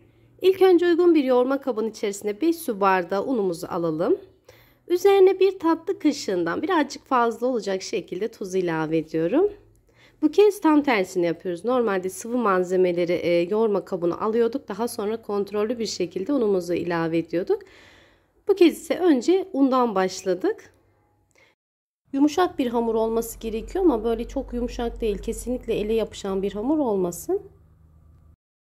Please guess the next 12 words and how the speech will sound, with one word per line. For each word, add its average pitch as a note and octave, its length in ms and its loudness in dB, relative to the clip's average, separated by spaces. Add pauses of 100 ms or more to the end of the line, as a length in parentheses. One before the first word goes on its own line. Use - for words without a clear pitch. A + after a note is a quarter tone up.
(1700)
Şöyle F#4 380 4
iki E4 320 -2
su E4+ 240 0
bardağından G#3+ 800 2
bir F#4+ 180 2
parmak A3+ 480 -4
eksik - 360 -8
olacak G3 340 -4
şekilde, A#3 520 -2
e, G3 340 0
su F#3+ 240 -10
kullandım. F3+ 680 0